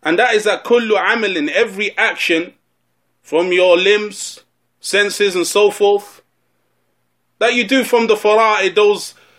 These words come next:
ibadat that is obligatory upon us, and the mustahabat, and those,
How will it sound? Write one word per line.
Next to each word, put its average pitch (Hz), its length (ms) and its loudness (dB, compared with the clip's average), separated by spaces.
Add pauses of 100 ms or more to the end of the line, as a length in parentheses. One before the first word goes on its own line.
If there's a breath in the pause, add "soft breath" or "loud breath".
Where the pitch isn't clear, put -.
(300 soft breath)
ibadat 190 680 0
that 185 160 -2
is 175 100 -6
obligatory 185 540 -6
upon 165 460 -4 (100)
us, - 680 -8 (260)
and 175 140 -4
the 196 60 -2
mustahabat, 190 800 -4
and 170 140 -6
those, 214 440 0